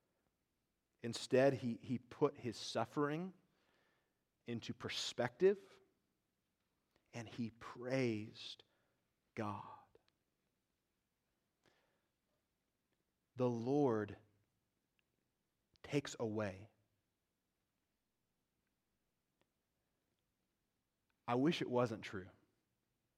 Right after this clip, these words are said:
I'll be honest, I, I wince thinking about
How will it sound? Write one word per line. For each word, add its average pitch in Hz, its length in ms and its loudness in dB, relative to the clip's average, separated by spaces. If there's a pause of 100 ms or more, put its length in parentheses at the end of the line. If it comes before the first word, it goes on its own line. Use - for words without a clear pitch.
(1000)
I'll 127 80 2
be 127 120 2
honest, 107 480 -2
I, 110 120 -4 (840)
I 117 140 0
wince 107 920 -8 (2250)
thinking 117 380 -2
about 95 380 -6